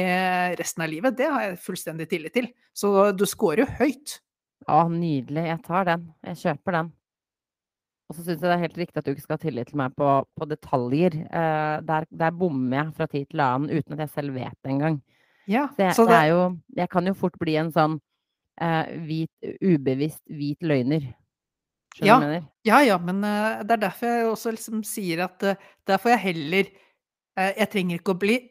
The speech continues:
Speaker 1: naiv og dum bare fordi jeg har tillit til deg.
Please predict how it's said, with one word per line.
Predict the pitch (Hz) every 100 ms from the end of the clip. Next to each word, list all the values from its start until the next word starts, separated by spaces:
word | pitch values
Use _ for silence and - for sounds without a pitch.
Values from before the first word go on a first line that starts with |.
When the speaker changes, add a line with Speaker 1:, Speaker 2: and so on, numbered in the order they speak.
| -
Speaker 1:
naiv | 185 190 233 240 160 160 202 202
og | - 165 170
dum | 226 240 175 - _ -
bare | 190
fordi | - 175
jeg | 175
har |
tillit | 196 202 156
til | 196
deg. | 240